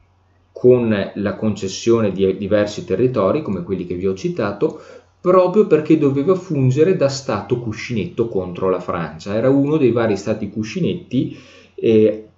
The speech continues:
appoggiati sul confine francese per,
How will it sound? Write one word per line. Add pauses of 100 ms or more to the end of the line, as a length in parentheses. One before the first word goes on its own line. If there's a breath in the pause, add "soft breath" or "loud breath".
(120)
appoggiati
sul
confine
francese
per,